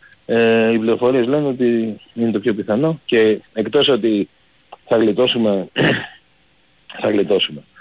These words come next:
Θα αποφύγει η αεκ ένα πολύ μεγάλο κίνδυνο των επεισοδίων και μάλιστα στο πρώτο της ευρωπαϊκό παιχνίδι στην Αγία Σοφιά. Ε, εκτός από αυτό,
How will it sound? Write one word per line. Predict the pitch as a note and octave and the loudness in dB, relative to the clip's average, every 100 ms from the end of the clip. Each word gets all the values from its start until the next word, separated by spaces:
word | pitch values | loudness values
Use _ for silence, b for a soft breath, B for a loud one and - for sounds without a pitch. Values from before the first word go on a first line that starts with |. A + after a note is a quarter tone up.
| B B _ _ _ _ - - D3+ | B B _ _ _ _ -20 -12 -2
Θα | D#3 | 0
αποφύγει | C3 D#3 D#3 | 0 0 2
η | D3 | 2
αεκ | C#3+ | 2
ένα | C#3+ | 2
πολύ | C3 C3+ | 0 0
μεγάλο | C#3 C3 B2+ | 0 -2 -2
κίνδυνο | A#2 B2+ A#2 A2 G#2 G2 | -2 -4 -2 -2 -2 -2
των | G2+ G#2 | -4 -4
επεισοδίων | G2 A2 G2+ B2+ D#3+ F3 _ _ | -4 -2 0 0 -2 -6 _ _
και | A2+ | -2
μάλιστα | A2 A2+ A2 | 0 0 -2
στο | G#2+ | -2
πρώτο | G#2 A2+ | 0 0
της | G2+ | -2
ευρωπαϊκό | G2+ F#2+ F2+ F#2 G#2 | -2 0 0 0 0
παιχνίδι | F2 G#2+ F#2 | 0 -2 -2
στην | F#2 | -2
Αγία | E2+ | -2
Σοφιά. | D#2+ F2 D#3+ G3+ - B B B B B B _ | -2 -2 -2 -2 -4 B B B B B B _
Ε, | - | 0
εκτός | A#2+ B2 A#2+ F3+ | 2 0 0 0
από | C3 | 0
αυτό, | A#2 - G#3 | -2 -4 -6